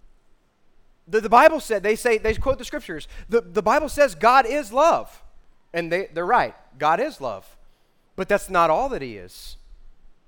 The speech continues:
They, they love to focus on his love, to focus on his mercy, to focus on his grace, to focus on forgiveness. And they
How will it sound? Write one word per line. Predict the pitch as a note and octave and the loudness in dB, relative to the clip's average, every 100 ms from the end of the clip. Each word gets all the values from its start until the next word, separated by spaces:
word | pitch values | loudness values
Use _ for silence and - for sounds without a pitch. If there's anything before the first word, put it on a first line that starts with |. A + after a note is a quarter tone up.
| - | -10
They, | F3 G3+ | -6 -4
they | G3 | -4
love | F#3 G#3 C4 | -2 -2 -2
to | A3+ | -4
focus | - - A#3+ D#4 D#4+ - | -10 -2 0 0 -8 -6
on | C#4 | -4
his | B3 E3+ | -4 -2
love, | F#3+ D#3+ A#2 - _ - - - | -2 0 -4 -12 _ -20 -18 -10
to | A#3 | -10
focus | - - B3+ D4 C#4+ C4+ | -8 0 0 0 -8 -4
on | B3+ | -4
his | G3+ | -6
mercy, | D#3+ E3+ G3+ - C3 - - | -8 -8 -8 -12 -16 -16 -10
to | G#3 | -10
focus | - A3+ C4+ C#4 - | -4 -2 -2 -4 -6
on | B3 | -6
his | G#3+ C#3 | -6 -10
grace, | C3+ E3 D3 - - - - - - | -6 -6 -6 -12 -20 -20 -20 -20 -8
to | A3 | -8
focus | - - B3+ D#4 D4 | -6 0 0 -2 -8
on | C4 | -8
forgiveness. | A3+ G3+ D#3 F#3+ D#3 A#2+ - - - - | -6 -6 -6 -8 -10 -14 -16 -20 -20 -10
And | G3+ G3+ | -6 -2
they | F#3+ F#3 | -4 -6